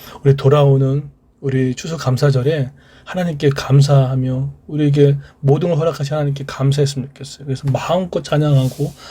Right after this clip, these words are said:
마음껏 기도하고 했으면 좋겠어요. 그리고 우리의 마음과 정성을 다해서 우리의 시간과 또 물질을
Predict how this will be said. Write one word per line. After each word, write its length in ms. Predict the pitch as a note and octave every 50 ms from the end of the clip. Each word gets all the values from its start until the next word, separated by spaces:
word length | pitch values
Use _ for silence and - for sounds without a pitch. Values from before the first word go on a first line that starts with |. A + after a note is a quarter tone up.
| - - -
마음껏 440 | B2 B2 C3+ C#3+ C#3+ C#3+ D#3 C#3 C#3+
기도하고 400 | - C#3 - C3 B2 A#2+ B2+ C3
했으면 240 | C3+ - C#3 B2+
좋겠어요. 420 | A#2+ - _ _ _ - - - _ _ _ - -
그리고 460 | C3+ C3+ C3+ B2 B2 C3 C#3 F#3+ - _ _ - - - _
우리의 200 | - C3 C3+ C#3
마음과 520 | C3+ B2+ B2+ A#2+ B2+ C3 C#3 C#3 C#3 C#3 C3+
정성을 440 | C#3 C3+ C3+ C3 C#3 C#3+ C#3+ C#3 C3+
다해서 640 | A#2+ A#2+ A#2 A#2 A#2+ A#2+ - D#3+ E3 D#3 C#3 C#3 - - _ _ _ _ _
우리의 120 | - C3 B2
시간과 800 | - - - E3+ E3 D#3+ D#3 D3+ C#3 C3+ B2+ B2 B2 B2+ - - _ _ _ _ _ _ _ _ _
또 320 | - D3 C3+ C#3+ E3 - - _
물질을 640 | C3+ C3 C#3 C#3 - D3+ C#3+ C#3 C#3 C3 A#2+ A#2+